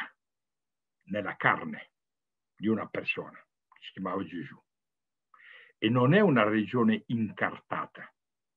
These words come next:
non è una religione la nostra che è nella carta, come per altre.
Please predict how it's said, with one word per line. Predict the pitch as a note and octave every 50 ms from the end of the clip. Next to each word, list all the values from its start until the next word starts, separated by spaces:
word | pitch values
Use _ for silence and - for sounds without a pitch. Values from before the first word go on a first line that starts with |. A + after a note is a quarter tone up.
| _ _
non | - - A2+ D#3+
è | G3 G#3
una | F#3+ C#3+ B2+ B2 A#2
religione | A2+ A#2 A2+ A#2 A2 G2 F#2+ B2 B2+ A#2+ A2+ A2 G#2
la | G2+ G2+ G2+
nostra | G#2 A2 A2+ A2 F#2 - - G2+ G2 F#2+ F2+ -
che | - G2+ G#2
è |
nella | G#2 G#2 G#2 G2 G2 F#2 F#2
carta, | - - G2 D#2+ - - _ - - - _ _ _ _ _ _ _ _ _
come | - - C3 B2+ A2 F#2+
per | - - F#2+
altre. | G2+ G2 F2+ - - - - - -